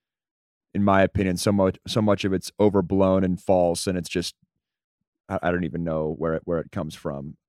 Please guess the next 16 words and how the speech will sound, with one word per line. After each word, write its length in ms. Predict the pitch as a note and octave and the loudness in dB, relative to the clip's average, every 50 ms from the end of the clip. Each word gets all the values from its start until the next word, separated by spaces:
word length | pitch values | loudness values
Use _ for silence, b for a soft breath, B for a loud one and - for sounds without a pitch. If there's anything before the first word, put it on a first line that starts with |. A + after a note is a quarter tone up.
| _ - | _ 2
But 80 | C3 | 4
I 60 | C3+ D3+ | 6 6
think 100 | E3+ F3+ | 6 6
it's 140 | F3 - | 4 6
cool. 320 | - G#3 G#3 E3 A2 G#2 - - | 8 8 8 8 8 4 2 2
They, 200 | A2+ B2 B2 A#2+ | 4 4 4 4
you 80 | A2+ - _ _ _ _ _ _ _ _ _ _ _ _ _ _ - | 0 -4 _ _ _ _ _ _ _ _ _ _ _ _ _ _ -16
know, 240 | F2 G2 A2+ C3+ C3+ D3+ _ | -12 -12 -12 -12 -12 -14 _
find 140 | - F#2+ G2+ G#2+ | -4 -2 -2 -2
each 120 | G#2+ - | 0 2
other 240 | A2 A2+ A#2 A#2 - | 2 2 2 2 0
later 220 | - - G2 A2 A2 | 0 0 2 4 4
in 100 | G#2+ G2+ | 2 2
life. 260 | G2+ G#2+ A#2 A#2 A#2 | 2 2 2 2 0
I 40 | G#2+ | 0
think 400 | A#2+ A2 G2+ F2+ - - - | 0 0 -2 -2 -6 -16 -20